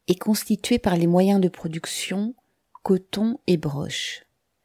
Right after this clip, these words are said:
Elle est égale à douze shillings,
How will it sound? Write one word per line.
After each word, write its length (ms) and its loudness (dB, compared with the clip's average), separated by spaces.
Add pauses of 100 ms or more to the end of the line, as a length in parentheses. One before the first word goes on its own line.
(460)
Elle 180 4
est 180 -4
égale 300 4
à 80 4
douze 300 0
shillings, 840 -6